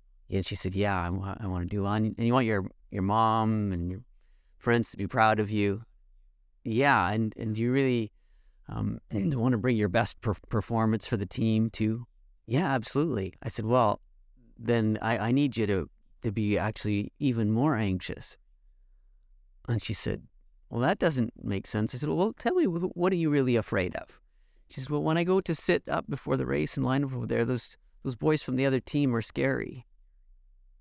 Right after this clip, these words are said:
I said, "Well, let's look at who you're sitting with." And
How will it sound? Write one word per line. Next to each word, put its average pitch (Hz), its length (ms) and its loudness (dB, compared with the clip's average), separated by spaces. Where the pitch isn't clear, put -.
I 151 40 -18
said, - 160 -10
"Well, 156 100 -2
let's 190 180 2
look 185 160 2
at 160 60 2
who 151 100 2
you're 127 160 6
sitting 113 340 -2
with." - 180 -6
And 53 400 -6